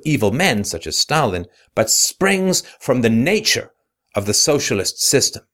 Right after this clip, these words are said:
Stalin could come to the fore because his unusual willingness and cunning in the use of terror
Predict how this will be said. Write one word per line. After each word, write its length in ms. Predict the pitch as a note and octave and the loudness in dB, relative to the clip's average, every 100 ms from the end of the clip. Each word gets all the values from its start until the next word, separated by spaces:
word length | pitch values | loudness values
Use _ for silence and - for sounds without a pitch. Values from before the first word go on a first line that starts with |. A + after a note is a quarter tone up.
| _ _ _ _ _ _ _ _ _ _ _ _ _ _ _ - | _ _ _ _ _ _ _ _ _ _ _ _ _ _ _ -6
Stalin 420 | - E3+ C#3+ A2+ | 0 2 2 0
could 200 | B2 - | -2 -2
come 180 | B2 G#2+ | 0 0
to 80 | |
the 100 | F#2+ | -2
fore 280 | A2 A3+ B2+ | -2 0 0
because 280 | A2 C#3 A#2+ | -2 -4 -2
his 140 | A2+ | -2
unusual 600 | A2 A2 B2 B2+ B2 G2+ F2+ | 0 0 0 0 0 0 0
willingness 480 | C#3 E3+ B2 G2+ - | 0 2 0 -2 -2
and 220 | G2+ - | -6 -6
cunning 400 | - G#3+ A#2+ F#2 | -6 -4 -4 -6
in 100 | G#2+ | -4
the 100 | G2 | -2
use 300 | G2 G#3 G#3+ | 2 2 2
of 80 | A#2 | -2
terror 340 | - G2+ F#2 | -4 -6 -6